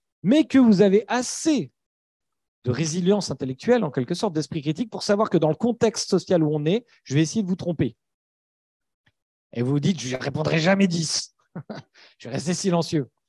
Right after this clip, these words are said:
Et vous avez raison, parce que c'est pas dix la bonne solution. Et oui, parce que dix, euh, bah, dix euros, ça voudrait dire que la batte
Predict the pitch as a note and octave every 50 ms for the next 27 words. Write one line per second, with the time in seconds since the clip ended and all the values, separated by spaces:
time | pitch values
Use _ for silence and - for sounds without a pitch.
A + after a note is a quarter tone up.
0 | _ _ _ _ _ _ - B2+ C#3 D#3+ F3+ G#3+ A3 A3 G3+ A3 A3+ C4+ D4+ C#4+
1 | G#3+ - - F3 F#3+ F#3+ F#3 A3+ A3 G#3 A#3+ A#3+ - - - F3 D#3+ D3+ D#3+ D#3+
2 | D3+ - - D3 C#3 C3 - - D#3+ G3 - _ _ _ _ _ _ _ _ _
3 | _ _ _ _ C3+ C#3+ D#3+ G3+ G#3+ F3+ F3+ D#3 - - F3 E3 D#3 C3+ C3+ E3
4 | G3+ G3+ - - D#3 C#3+ C3+ C3 B2+ B2+ B2 B2 A#2+ A#2 C#3 C#3 C3 A#2+ C3+ E3
5 | G3+ F#3 F#3+ G#3 F#3 F3+ A#3 A3+ A3+ F#3 D3 D3 E3 F3+ - - E3+ D#3 D#3 D3+
6 | E3+ F#3 F#3+ - - - -